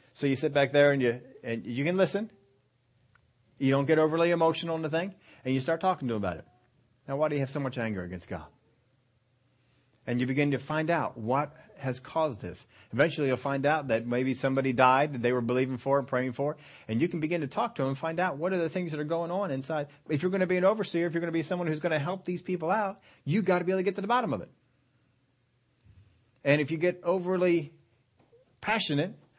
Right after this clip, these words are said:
and you can't talk, and you can't listen, you're not gonna be able to do this. So you need to become, as it talks about here, safe in mind, self-controlled, moderate as to opinion or passion, discreet, sober, temperate.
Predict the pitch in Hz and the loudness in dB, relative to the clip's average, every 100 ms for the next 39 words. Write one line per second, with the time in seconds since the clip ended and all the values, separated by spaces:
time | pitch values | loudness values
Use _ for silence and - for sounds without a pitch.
0 | _ _ _ _ _ - 147 143 202 - | _ _ _ _ _ -4 0 2 0 0
1 | 196 240 208 - - _ _ _ - 131 | -2 -2 -4 -14 -20 _ _ _ -6 -2
2 | 196 160 226 233 202 196 _ _ _ _ | 0 4 2 2 -4 -8 _ _ _ _
3 | _ _ _ _ _ _ - 135 156 160 | _ _ _ _ _ _ -2 0 0 0
4 | 170 175 220 98 - - _ _ _ _ | 0 0 0 -4 -10 -20 _ _ _ _
5 | _ _ - - 143 143 165 151 151 160 | _ _ -20 -2 2 2 2 0 2 2
6 | 151 - - _ _ _ _ _ - 139 | 2 -8 -20 _ _ _ _ _ 0 2
7 | 143 151 139 139 135 143 127 117 - _ | 4 4 4 4 4 4 2 0 -10 _
8 | _ - _ _ _ _ _ _ _ _ | _ -20 _ _ _ _ _ _ _ _
9 | _ - - 170 180 - 156 156 151 127 | _ -12 4 6 6 4 -2 0 2 4
10 | 113 120 - 160 160 175 - 135 120 113 | 2 0 2 4 4 -2 0 2 2 2
11 | 135 156 160 143 139 - 131 120 160 156 | 4 6 6 4 2 2 -2 0 -2 -2
12 | 147 127 139 123 - 107 113 - 147 156 | -2 0 0 0 -2 -4 -4 -4 -2 -2
13 | 156 - 139 127 131 120 139 117 95 | -2 0 2 2 0 0 -2 0 -4